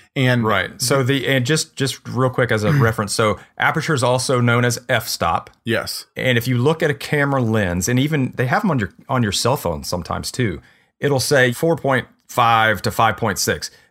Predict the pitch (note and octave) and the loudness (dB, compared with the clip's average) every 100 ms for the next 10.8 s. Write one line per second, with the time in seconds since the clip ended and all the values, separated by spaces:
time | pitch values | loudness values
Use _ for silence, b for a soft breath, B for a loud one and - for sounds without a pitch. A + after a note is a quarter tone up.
0 | - B2 C#3 - B2 A2+ A2 A#2 G#2 G2+ | -4 0 2 2 2 2 0 0 0 -2
1 | - _ A2 C3+ - G#2+ - G2 E2+ D#2+ | -8 _ 0 2 0 -4 -2 -2 -2 -6
2 | b b b - G2 F#2 - A2 A2 A2+ | b b b -2 0 0 0 0 2 0
3 | G#2+ G2 G2+ - - G2 G2 F#2+ G2 F#2+ | 0 -2 -4 -6 -2 0 0 -2 -4 -4
4 | F2 - F#2 F2+ F#2 F#2+ F2 E2 b b | -4 -4 -2 -2 -4 -6 -6 -8 b b
5 | _ A#2 B2 A#2+ C#3 D3+ A#2+ A2+ A2+ G#2+ | _ 0 2 2 2 2 2 2 0 0
6 | G2 A2+ B2+ B2 F#2 E2+ D2+ - b b | 2 2 2 0 -2 -6 -8 -14 b b
7 | _ - G#2+ A#2 - A#2+ A#2 G#2+ - G2+ | _ -4 0 0 0 -2 0 0 0 -2
8 | F#2 C3 C#3+ C3+ B2+ A#2 - A2+ G#2+ A2 | 0 0 2 2 2 -2 -4 -6 -4 -2
9 | G#2+ G#2 G#2 - G#2 F#2+ F2+ A2 B2 A#2 | -2 0 -2 -2 -4 -2 0 0 0 -4
10 | b b _ A2 G2+ F#2+ F#2 F2 | b b _ -2 0 0 -2 -6